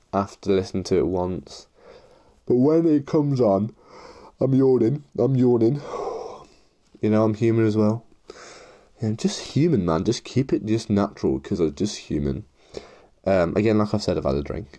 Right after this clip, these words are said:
<laughs> Um, but yeah. Um, it, yeah, it, it's, it's good. It's good.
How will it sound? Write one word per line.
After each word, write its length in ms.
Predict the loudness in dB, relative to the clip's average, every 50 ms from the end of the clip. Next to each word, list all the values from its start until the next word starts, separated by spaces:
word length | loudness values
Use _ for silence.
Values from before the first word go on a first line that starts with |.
| _ -2
<laughs> 600 | 0 0 0 0 0 -2 -2 -2 -2 -4 -6 -6 -8 -16 -20 _ -20 -20 -20 -20 -20 -20 -20 _ _ _ -20 -20 -20 _ _ 0
Um, 460 | 0 2 2 0 -2 -4 -8 -10 -12 -16 _ -20 _ _ _ _ _ _ _ _ _ _ _ _ _ _ _ _ _ _ _ _ _ _ _ _ _ -20 -20 _ -4
but 100 | -2 0
yeah. 160 | 0 0 0 -4 _ _ _ -20 -20 -20 -18 -18 -18 -18 -20 -20 -20 _ _ 0
Um, 720 | 2 4 4 4 4 4 2 2 2 0 -2 -4 -6 -10 -10 -2
it, 260 | 2 2 2 2 2
yeah, 200 | 0 0 0 0 0
it, 300 | -2 0 -2 -2 -2 -4 -8
it's, 320 | -8 -6 -4 -4 -4 -2 0
it's 180 | -2 -2 0
good. 240 | -2 -4 -4 -4 -6 -14 -20 -20 _ _ _ _ _ _ _ -4
It's 140 | -4 0
good. 220 | 0 0 0 -2